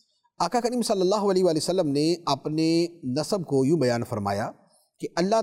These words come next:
تعالیٰ نے اسماعیل کی اولاد میں سے کنانہ کو چن لیا اور کنانہ سے قریش کو چن لیا اور قریش میں سے بنو ہاشم کو چن لیا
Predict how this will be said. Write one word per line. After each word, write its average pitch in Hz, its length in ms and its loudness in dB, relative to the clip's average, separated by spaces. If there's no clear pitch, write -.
تعالیٰ 139 360 2
نے 131 280 0
اسماعیل 135 760 0
کی 143 420 -2
اولاد 123 420 2
میں 120 280 -2
سے 143 240 -4
کنانہ 139 840 -2
کو 147 140 -2
چن 147 180 0
لیا 92 260 -6
اور 175 200 0
کنانہ 160 560 0
سے 196 240 0
قریش 156 480 0
کو 147 100 0
چن 117 160 -2
لیا 80 260 -8
اور 190 180 2
قریش 185 640 2
میں 156 180 2
سے 180 280 2
بنو 147 440 2
ہاشم 143 640 0
کو 185 320 2
چن 139 260 -2
لیا 95 240 -6